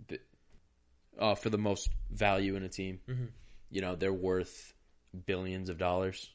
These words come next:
Speaker 2: Yep.
Speaker 1: So, that's obviously number one. Number two is the team that also dominated in the past. That's the Boston Celtics.
Speaker 2: Mm-hmm. Oh, yep, definitely.
Speaker 1: D-, how do you f-, feel about those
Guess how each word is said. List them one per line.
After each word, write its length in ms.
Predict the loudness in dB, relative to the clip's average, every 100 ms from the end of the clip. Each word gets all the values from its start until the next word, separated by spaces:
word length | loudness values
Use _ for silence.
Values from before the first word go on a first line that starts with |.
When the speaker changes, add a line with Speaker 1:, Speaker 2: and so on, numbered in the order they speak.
| -12
Speaker 2:
Yep. 180 | -12 -12 _ -20 -20 -16 -16 -16 -20 -20 -20 -20 -10
Speaker 1:
So, 380 | -2 2 0 -2 -10 -10
that's 320 | 6 8 12
obviously 300 | 10 10 4
number 240 | 4 4
one. 400 | 4 4 2 0 -6 -20 -20 -20 -20 -20 -20 -20 -20 -14 -2
Number 240 | 2 2
two 220 | 4 6
is 100 | 6
the 80 | 4
team 240 | 0 2 4
that 120 | 4
also 320 | 6 6 6
dominated 680 | 4 4 4 2 2 0 -6 -12 _ _ _ -4
in 120 | -2
the 60 | 2
past. 440 | 2 2 0 -6
That's 240 | -6 -4 -2
the 60 |
Boston 320 | 2 2 2
Celtics. 580 | -2 0 0 -4 -8 -14 -18 _ -8
Speaker 2:
Mm-hmm. 140 | -6 -4 -6
Oh, 80 | -6
yep, 320 | -4 -4 -8 -12
definitely. 360 | -12 -12 -14 -8
Speaker 1:
D-, 80 | -4 -2
how 160 | 2
do 60 | 2
you 240 | 2 0 -4
f-, 300 | -12 -20 -6
feel 160 | 0
about 280 | 6 6 6
those 480 | 2 0 0 -6 -10